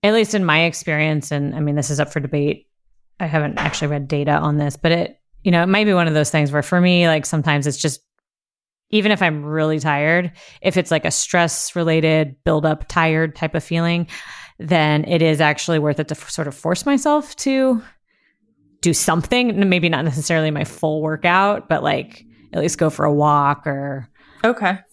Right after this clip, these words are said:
Speaker 1: you know, do something light just to get the, my body, like, believing that it exercised. Does that make
Speaker 2: Right.
Speaker 1: sense?
Speaker 2: Yeah. Oh, definitely. Yeah.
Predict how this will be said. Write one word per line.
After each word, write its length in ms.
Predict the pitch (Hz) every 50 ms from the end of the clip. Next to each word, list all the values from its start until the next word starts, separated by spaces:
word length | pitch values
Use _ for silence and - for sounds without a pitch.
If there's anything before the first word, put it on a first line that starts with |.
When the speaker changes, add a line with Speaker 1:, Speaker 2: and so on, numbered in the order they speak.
| - _
Speaker 1:
you 160 | - 180 180
know, 160 | 165 151 147 147
do 160 | 147 165 151
something 400 | - 190 165 147 160 160 156 151
light 340 | 156 151 156 160 165 - -
just 240 | - 175 - -
to 60 | - 165
get 560 | 131 - - - 156 147 147 147 - - - _ _ _ _ _ _ _ _ _ _ _ _ _ _ _ _ _ _ _ _ 170
the, 260 | 170 170 143 135 139 -
my 200 | - 175 170 170
body, 460 | 156 131 151 143 147 147 147 147 147 147
like, 320 | 147 143 143 139 143 - - - - - _ _ _ _ _ _ _ _ _ _ _ _ _ _ _
believing 520 | - 175 165 165 165 156 143 165 160 160 156
that 120 | 147 147
it 100 | 147 143
exercised. 800 | 147 143 - - 185 - - 190 185 190 196 196 - - - - _ _
Does 80 | 165 151
that 120 | 160 151
make 120 | - 180
Speaker 2:
Right. 60 | 185 185
Speaker 1:
sense? 280 | 170 170 175 - - _
Speaker 2:
Yeah. 400 | 214 214 226 254 294 240 202 - -
Oh, 160 | 214 220 208
definitely. 560 | 196 202 202 196 - 185 - 190 190 190 180
Yeah. 300 | 180 175 165 - 185 185